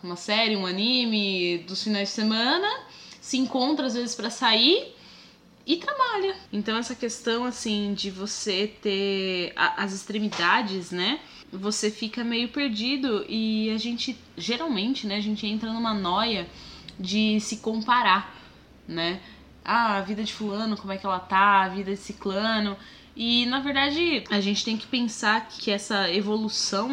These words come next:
né, essa vida adulta, o crescer, ele tem velocidades diferentes, né,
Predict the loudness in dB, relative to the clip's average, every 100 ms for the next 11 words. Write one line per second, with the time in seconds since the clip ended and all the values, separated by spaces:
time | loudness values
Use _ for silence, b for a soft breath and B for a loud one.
0 | 2 2 0 -2 -6 -6 -4 -2 -2 -2
1 | -2 -2 -2 -2 0 -2 -2 0 0 0
2 | -2 B -4 2 2 2 0 0 2 2
3 | 2 2 2 2 2 0 0 -2 -4 -2
4 | -2 -2 -2 0 -2 -4 -6 -4 -4